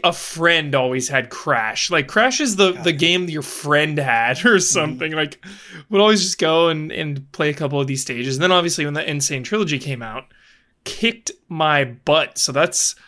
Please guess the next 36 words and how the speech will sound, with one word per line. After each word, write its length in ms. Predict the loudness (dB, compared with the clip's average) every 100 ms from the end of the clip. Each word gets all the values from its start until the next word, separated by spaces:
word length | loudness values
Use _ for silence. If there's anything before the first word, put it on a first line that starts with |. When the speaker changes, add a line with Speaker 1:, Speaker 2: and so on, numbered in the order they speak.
| -16 -14
Speaker 1:
hearing 280 | 0 2 4
you 60 | 2
say 260 | 2 4
about, 480 | 4 2 0 0 -4
uh, 300 | 0 2 0
the 120 | -2
difficulty, 520 | -4 -6 -6 -10 -8 -10
Ben, 280 | -10 -12
is, 240 | -12 -10 -8
Speaker 2:
Mm-hmm. 100 | -6
Speaker 1:
is 120 | -6
good. 200 | -6 -6
Do 60 | -4
you 60 |
think 180 | -4 -2
this 200 | -2 -2
is 160 | -4 -4
easier 400 | -4 -2 0 0
than 500 | 0 -2 -2 -2 -8 _ _ _ _ _ _ _
Insane 400 | -8 -4 -2 -2
Trilogy? 480 | 0 0 2 2 2
'Cause 220 | 0 -2 2
that 220 | 2 2
game 500 | -2 -2 -4 -6 -10 _ _ _ -20 _ _ _ -20 -20 -20 -20 -20 -10
was 180 | -2 2
Speaker 2:
So, 60 | 4
Speaker 1:
like 180 | 2 0
Neo 800 | -2 2 4 2 0 -6 -10 -4
Speaker 2:
I 220 | 0 0
Speaker 1:
for 220 | 0 -4 -4
me, 220 | -4 -4
dude. 340 | -2 -2 -2
Like, 200 | 0 2
Speaker 2:
<laughs> 120 | 2 2
Speaker 1:
excu-, 680 | 2 2 4 2 2 -2
like, 200 | 2 2